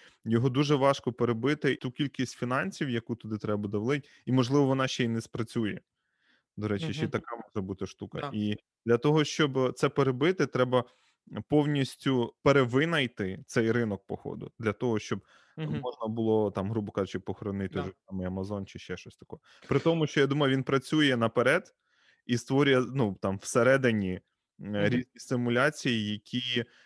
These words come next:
Speaker 1: е, можуть, ну, типу, потенційно його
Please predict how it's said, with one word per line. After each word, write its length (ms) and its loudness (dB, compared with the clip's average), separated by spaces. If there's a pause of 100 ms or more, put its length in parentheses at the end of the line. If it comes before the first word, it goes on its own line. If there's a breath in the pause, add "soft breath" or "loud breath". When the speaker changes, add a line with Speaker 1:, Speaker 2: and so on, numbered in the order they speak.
(140 soft breath)
Speaker 1:
е, 280 2
можуть, 760 0
ну, 160 0
типу, 280 -6
потенційно 640 -2
його 380 -2